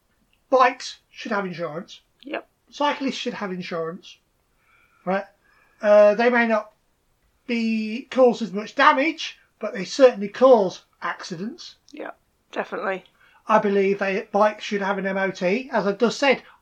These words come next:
Speaker 1: I used to ride bikes with no brakes, no, uh, bald tyres, things like that, rusty as fuck,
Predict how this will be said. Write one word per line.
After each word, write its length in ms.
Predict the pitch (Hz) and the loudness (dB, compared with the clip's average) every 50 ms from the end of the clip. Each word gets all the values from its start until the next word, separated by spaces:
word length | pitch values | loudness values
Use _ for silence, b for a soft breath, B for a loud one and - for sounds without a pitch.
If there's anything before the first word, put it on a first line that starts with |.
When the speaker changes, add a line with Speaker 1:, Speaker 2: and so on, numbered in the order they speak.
| - | 4
Speaker 1:
I 160 | - 269 349 | 6 8 8
used 240 | 349 262 233 185 - | 8 6 0 -4 -2
to 80 | - 220 | -4 0
ride 260 | 190 208 196 190 196 | 2 2 2 2 2
bikes 300 | 202 196 190 190 - - | 0 0 0 -2 -4 -8
with 100 | 202 180 | -8 -4
no 200 | 185 185 185 185 - _ | -2 -4 -4 -4 -6 _
brakes, 600 | _ 196 190 180 196 196 220 - - - - - b b b b b b _ | _ -4 -2 -2 -2 -2 -6 -10 -14 -16 -16 -16 b b b b b b _
no, 220 | 202 196 190 185 190 - | -4 -2 -2 -2 -2 -2
uh, 160 | 220 208 196 | -2 -2 -2
bald 380 | 165 - 208 214 208 208 185 - | -2 0 2 2 2 2 0 -4
tyres, 580 | - 190 196 196 196 196 196 196 196 190 - b b b b b | -4 -2 0 0 0 0 -2 -2 -4 -4 -8 b b b b b
things 180 | - 208 196 185 | -8 -6 -6 -6
like 120 | 185 180 | -6 -6
that, 260 | 180 190 202 208 180 175 | -4 -4 -4 -4 -4 -4
rusty 340 | 190 220 208 - - 208 | -4 -4 -4 -4 -6 -6
as 100 | 190 - | -6 -4
fuck, 340 | - 208 214 - - - - | -2 -4 -4 -4 -6 -10 -18